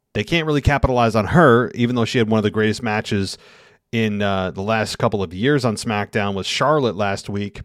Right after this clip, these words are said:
or two weeks ago, for the, uh, SmackDown Women's Championship.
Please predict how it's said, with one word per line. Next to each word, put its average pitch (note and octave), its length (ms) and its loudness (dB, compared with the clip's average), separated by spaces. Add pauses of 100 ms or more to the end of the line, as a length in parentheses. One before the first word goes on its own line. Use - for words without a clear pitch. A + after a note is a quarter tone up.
or F#2 80 -12
two - 200 -4
weeks A2 220 -4
ago, G2 340 -4 (300)
for - 100 -4
the, G#2 180 2 (180)
uh, G2+ 300 -6
SmackDown G#2+ 420 -2
Women's F#2+ 200 -4
Championship. C3 640 0